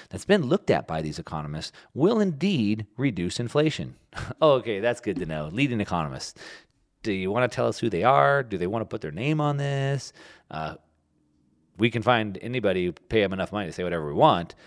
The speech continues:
uh, but the C B O says it won't. But, you know, she says, leading economists, they've looked at it, and they say it will. Jean-Pierre, uh, was then asked if her answer means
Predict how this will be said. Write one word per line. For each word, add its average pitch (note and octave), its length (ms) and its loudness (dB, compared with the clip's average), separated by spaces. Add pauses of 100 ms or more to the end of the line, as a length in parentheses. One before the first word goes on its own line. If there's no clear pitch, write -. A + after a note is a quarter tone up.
(320)
uh, C#2+ 160 -6
but D2+ 120 -10
the E2 60 -6
C C#3+ 200 2
B G2 180 6
O F#2 240 10
says F2 180 -2
it D2 100 -6
won't. E2 280 -2
But, - 140 2
you F#3+ 100 0
know, E2+ 260 -2
she - 180 -4
says, F2+ 380 -2
leading D3 280 2
economists, D2 500 -6
they've A#2+ 180 4
looked A2 220 0
at C#2 140 -2
it, - 140 -10
and G2 140 -6
they C3+ 80 2
say C#3 160 2
it B2 80 2
will. - 300 2 (880)
Jean-Pierre, B2 600 4
uh, F2+ 360 0 (180)
was A2+ 280 2
then A#2+ 160 0
asked A2+ 340 -2
if G#2+ 120 -4
her A2+ 100 -2
answer G#2+ 320 -4
means G#2+ 380 -4